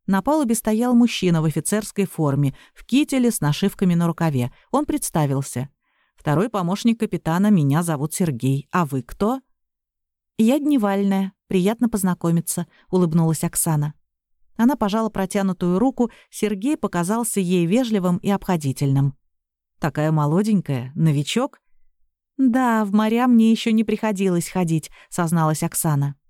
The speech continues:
Она решила умолчать о плавучей базе, да там и моря-то практически не было, только магазин, в котором она находилась круглосуточно. "Какие твои годы?" — пошутил второй помощник. "Пойдем,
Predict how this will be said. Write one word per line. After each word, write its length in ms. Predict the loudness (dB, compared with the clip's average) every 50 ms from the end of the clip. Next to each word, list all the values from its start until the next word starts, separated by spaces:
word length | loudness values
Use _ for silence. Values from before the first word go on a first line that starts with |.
| _ _ _ _ _ _ _ _
Она 200 | -2 -2 0 0
решила 420 | -2 -2 -6 -4 -2 0 2 2 2
умолчать 600 | 4 4 4 4 4 2 0 0 -2 -2 0 -2
о 60 | -4
плавучей 480 | _ 0 -2 0 0 -2 -2 0 -2 0
базе, 340 | 2 2 0 2 0 0
да 120 | -2 -2 0
там 220 | 0 2 4 4
и 40 | 4
моря-то 380 | 4 2 2 0 0 -2 -2 -4
практически 640 | -4 -6 -6 -2 -4 -4 -2 -2 -6 -4 0 2
не 200 | 4 4 4 4
было, 240 | 2 0 -2 -2 -2 -6 -12 -20 -8 -4
только 240 | -4 -4 -2 0 2
магазин, 500 | 2 2 2 0 -2 0 -2 0 0 -2
в 60 | 0
котором 340 | -2 -4 -2 0 0 0 2
она 200 | 2 2 2 2
находилась 480 | 2 0 0 0 2 2 2 0 0
круглосуточно. 960 | -2 -4 -2 -2 0 -2 -2 -2 -4 -4 -4 -4 -6 -4 -2 -2 -2 -2 -2 _ _ _ _ _ _ _ _ _ _ _ _ _ _ _ _ _
"Какие 380 | -4 -4 -4 -4 -2 -2 -2 0
твои 320 | 0 0 0 0 0 -2
годы?" — 420 | 0 0 2 2 2 0 -2 -4 -6 -16 -20 -8 _
пошутил 380 | -2 0 0 2 2 2 0
второй 300 | 0 0 -4 -2 -2 -2
помощник. 600 | -2 -2 0 0 0 0 0 0 -2 -4 -4 -4 -14 _ _ _
"Пойдем, 540 | -4 -2 -2 -2 0 0 0 0 0 -2